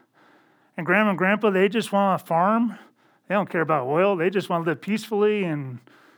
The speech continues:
at one with the animals, and, and, uh, someone's trying to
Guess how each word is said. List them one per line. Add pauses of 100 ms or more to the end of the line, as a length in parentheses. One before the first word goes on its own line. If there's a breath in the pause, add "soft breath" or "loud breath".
(540 soft breath)
at
one
with
the
animals,
and, (680 soft breath)
and,
uh, (200)
someone's
trying
to